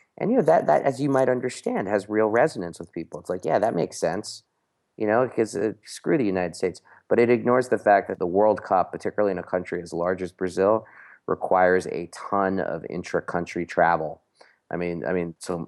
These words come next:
air-, more airports have been built, planes are flying left and right. Bra-, Brazil is larger than the continental United States, you know, so people are flying all over the place, to get to the different games. And,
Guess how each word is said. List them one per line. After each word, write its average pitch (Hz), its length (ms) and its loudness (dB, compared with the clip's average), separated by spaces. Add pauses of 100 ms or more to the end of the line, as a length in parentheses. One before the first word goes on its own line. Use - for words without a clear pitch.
(140)
air-, 101 180 4
more 101 340 2
airports 92 540 0
have 85 120 -6
been 87 180 -4
built, 85 420 -2
planes 101 420 0
are 90 60 2
flying 87 460 0
left 85 280 0
and 85 140 -4
right. 85 380 0
Bra-, 95 100 0
Brazil 95 400 2
is 95 100 0
larger 101 320 2
than 98 160 0
the 92 60 -2
continental 98 420 -2
United 95 400 -2
States, - 400 -4
you 90 120 -10
know, 87 120 -4
so 92 200 -4
people 90 300 -4
are 90 80 0
flying 92 380 0
all 98 140 4
over 101 140 0
the 80 60 -10
place, 82 360 -16 (400)
to 90 80 -8
get 95 160 0
to 101 80 0
the 92 80 0
different 92 360 -2
games. 101 440 0 (100)
And, 87 400 -2